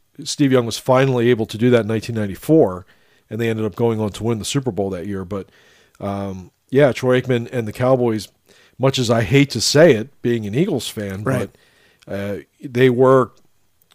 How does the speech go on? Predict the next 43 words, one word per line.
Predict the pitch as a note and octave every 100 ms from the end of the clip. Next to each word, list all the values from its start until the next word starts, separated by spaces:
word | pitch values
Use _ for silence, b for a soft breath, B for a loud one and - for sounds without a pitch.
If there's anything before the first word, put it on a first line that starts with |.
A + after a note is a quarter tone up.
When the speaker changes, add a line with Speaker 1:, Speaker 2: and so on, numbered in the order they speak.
| _ _ -
Speaker 1:
to, | B2+
to | A2+ A#2+
steal | G#2+ - C#3 A2+
a |
quote | - B2 B2
from, | - A#2 G#2 G2+ -
you | A#2
know, | G#2
an | G#2+
Eagles | A#2+ G#2
executive, | G2 G2+ C#3 B2 G2+
they | G2
were | A#2+ G#2+ B2+
the | A2
gold | A2+ A#2 -
standard | - A#2 C3 G#2+
in | G2+
the | G2
early | F#2+ G2+ F2+
nineties. | G2 G2 - - B B -
Speaker 2:
And | G3+ - _ _
for | - G3
me, | G#3 B3+ G#3 - -
this | C#3+ E3+ - - - - _ -
personally | - F3+ E3 D3 C3+
says | - C3 A#2
a |
lot | A2 A2 A2+
about | G2+ G#2+ G#2+ - _ A#2+
how | A#2+
much | A#2 -
respect | G#2+ - A2 A2
I | A#2+
have | G#2+ A2
for, | A#2+ -
for | - B2
Troy | - B2 A#2 A2
Aikman, | A#2 C#3 C#3
because | C3+ D3 C3+ - - -
as | G#2+ A2
an | C#3+
Eagles | B2 A2+ -
fan, | A2 G#2+